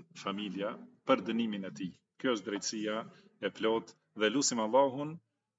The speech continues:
që të na sjell në praktikën tonë këtë drejtësi, e, që ka zbrit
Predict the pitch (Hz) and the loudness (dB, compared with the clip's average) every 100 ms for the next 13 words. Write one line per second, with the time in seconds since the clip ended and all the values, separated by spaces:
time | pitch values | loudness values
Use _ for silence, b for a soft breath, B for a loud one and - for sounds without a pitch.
0 | - 123 127 139 117 110 107 127 139 135 | 0 4 4 2 -2 -2 0 2 2 2
1 | 151 - _ _ _ 107 104 117 113 113 | 0 -10 _ _ _ -6 -2 0 2 0
2 | - _ - 101 - 117 104 110 107 110 | -4 _ -2 -2 -2 -6 -2 -2 -2 -8
3 | - _ _ - 110 110 107 107 - _ | -14 _ _ 0 2 2 0 -6 -12 _
4 | _ - 98 87 95 - 107 104 107 - | _ -4 -4 -4 -4 -4 -4 -6 -6 -14
5 | _ _ _ _ _ _ - 101 92 92 | _ _ _ _ _ _ -14 -10 -8 -8
6 | 95 - _ _ _ _ _ _ _ _ | -12 -18 _ _ _ _ _ _ _ _
7 | - - - 101 104 101 92 - 110 - | -20 -10 -4 0 4 4 4 0 -2 -2
8 | - | -20